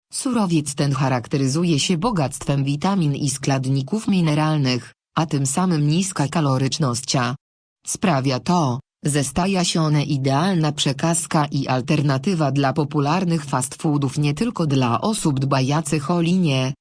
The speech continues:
ale również i o zdrowie. Ich przygotowanie jest niezmiernie proste. Konieczne jest przygotowanie jarmuzu, soli morskiej, ulubionych przypraw i dodatków.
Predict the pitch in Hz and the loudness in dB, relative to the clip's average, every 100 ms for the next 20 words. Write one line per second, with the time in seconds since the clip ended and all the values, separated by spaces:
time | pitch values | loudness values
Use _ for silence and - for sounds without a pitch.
0 | _ 160 147 139 139 196 180 220 220 - | _ 0 2 2 0 0 0 0 -2 -2
1 | 156 147 131 135 147 139 127 123 131 _ | -2 0 -2 0 0 0 -2 -2 -6 _
2 | _ _ _ 160 127 - - 202 190 160 | _ _ _ -2 -2 -4 -4 -2 0 0
3 | 151 147 135 123 123 135 143 139 151 170 | 0 0 2 0 -2 -2 0 0 0 0
4 | 170 151 151 156 147 - 123 117 - _ | 0 -2 0 -2 -2 -2 -2 -2 -6 _
5 | _ _ - 254 214 143 - 156 135 127 | _ _ -4 0 2 0 0 0 0 -2
6 | - - 156 147 156 147 139 131 135 190 | -4 -2 0 0 0 0 0 0 -2 -2
7 | 233 _ - 156 147 151 151 127 120 117 | -6 _ 0 2 2 2 0 0 -2 -4
8 | - _ - - 147 151 170 143 - - | -8 _ -6 0 2 2 2 0 -2 -4
9 | 135 107 107 - _ 165 151 131 147 147 | -2 -2 -4 -10 _ -2 0 2 2 2
10 | 143 - - 151 143 127 - 147 143 156 | 0 -2 -2 0 -2 -2 -2 -2 0 0
11 | 160 - 139 127 | -2 -4 -4 -4